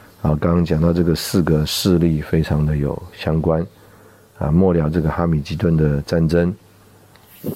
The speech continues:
就是这个敌基督复兴的罗马帝国，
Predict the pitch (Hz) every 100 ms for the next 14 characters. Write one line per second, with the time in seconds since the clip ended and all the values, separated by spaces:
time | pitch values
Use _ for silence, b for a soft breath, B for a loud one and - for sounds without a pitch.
0 | - - - - - 85 87 82 80 78
1 | 85 90 98 95 101 - - - - -
2 | - B B B - - 92 98 87 82
3 | 80 73 85 78 73 78